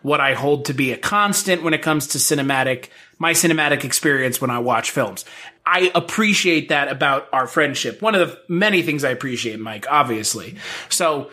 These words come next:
sitting down to watch another film that is Cinema Novo, which is another massive movement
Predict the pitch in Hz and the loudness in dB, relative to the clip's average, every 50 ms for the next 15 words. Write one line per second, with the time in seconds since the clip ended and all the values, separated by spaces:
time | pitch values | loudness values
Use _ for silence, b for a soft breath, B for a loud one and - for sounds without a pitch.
0 | B B - - - 226 262 254 233 220 208 202 202 - 185 170 160 165 160 160 | B B -4 2 2 2 2 2 2 2 2 2 2 2 2 2 2 2 2 2
1 | 156 - - - - 147 151 156 156 151 143 147 143 143 - 151 143 135 143 151 | 0 -2 -4 -4 -2 -2 0 2 0 0 0 0 -2 -2 -2 -2 -2 0 -2 -4
2 | 143 131 147 143 135 127 127 127 123 120 117 - - - - - - - - - | -6 -2 -2 -2 -2 -2 -4 -6 -8 -6 -6 -4 -4 -4 -6 -8 -14 -12 -6 0
3 | - 156 147 143 135 135 139 143 139 131 139 131 123 131 143 143 - 143 127 - | 0 2 2 2 2 2 4 2 4 2 0 0 0 -2 -4 -2 -2 -4 -4 -2
4 | - 151 151 151 143 139 143 139 143 151 156 151 165 - - 165 147 139 151 151 | -2 0 0 2 2 2 2 0 2 0 0 0 2 2 2 0 0 0 0 0
5 | 151 151 139 147 143 139 | 0 0 2 0 -2 -2